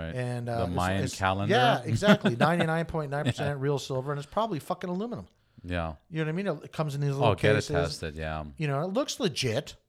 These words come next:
Speaker 2: You know, I paid, like, eighteen dollars an ounce. It probably, it's all
Speaker 1: Go, go,
Speaker 2: bullshit.
Speaker 1: go to Dubai.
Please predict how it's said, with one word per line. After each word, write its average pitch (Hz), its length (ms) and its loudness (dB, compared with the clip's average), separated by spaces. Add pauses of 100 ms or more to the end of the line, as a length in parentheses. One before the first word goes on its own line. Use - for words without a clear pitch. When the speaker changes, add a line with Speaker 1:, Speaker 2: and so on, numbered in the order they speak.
(460)
Speaker 2:
You 147 180 -2
know, 131 260 0
I 156 80 0
paid, 165 240 0
like, 143 200 0
eighteen 151 440 -4
dollars 131 320 0
an 107 60 -10
ounce. 131 300 -6
It 120 140 -18
probably, 156 340 -2
it's 143 140 -10
all 165 80 0
Speaker 1:
Go, 143 140 4
go, 160 120 4
Speaker 2:
bullshit. 120 340 0
Speaker 1:
go 135 120 2
to 123 80 2
Dubai. 85 560 -2